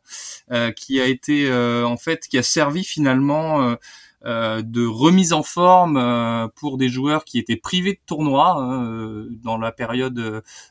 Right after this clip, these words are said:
printanière, euh, si, si je ne m'abuse, euh,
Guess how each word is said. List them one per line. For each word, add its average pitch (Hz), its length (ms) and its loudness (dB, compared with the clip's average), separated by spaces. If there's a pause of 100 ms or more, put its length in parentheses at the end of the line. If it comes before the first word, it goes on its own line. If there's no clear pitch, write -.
(220)
printanière, 135 640 0
euh, 120 280 -4
si, 120 240 -12
si - 220 -18
je 120 120 -10
ne 117 80 0
m'abuse, 151 440 -6 (380)
euh, 120 440 -4